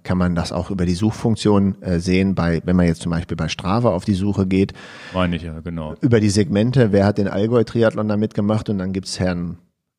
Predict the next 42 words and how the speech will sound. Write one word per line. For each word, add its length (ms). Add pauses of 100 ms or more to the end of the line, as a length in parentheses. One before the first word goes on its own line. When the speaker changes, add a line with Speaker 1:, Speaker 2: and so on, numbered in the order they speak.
(800)
Speaker 1:
Max 220
Mustermann, 880
und 120
da, 140 (160)
von 180
Max 240
Mustermann 440
klaue 280
ich 120
mir 120
jetzt 260
den, 220
die 160
G 120
P 180
X-Datei 500
von 200
dem 160
gefahrenen 720
Allgäu-Triathlon. 840
Speaker 2:
Ja. 40
Speaker 1:
Und 160
dann 180
kann 160
man 140
ja 140
auch 120
sehen, 360 (500)
welches 560
Gerät 400
hat 140
Max 320
Mustermann 580
genommen 480
für 120
den 140
Allgäu-Triathlon 840
und 120
hat 180
die 80
Strecke 380
aufgezeichnet. 760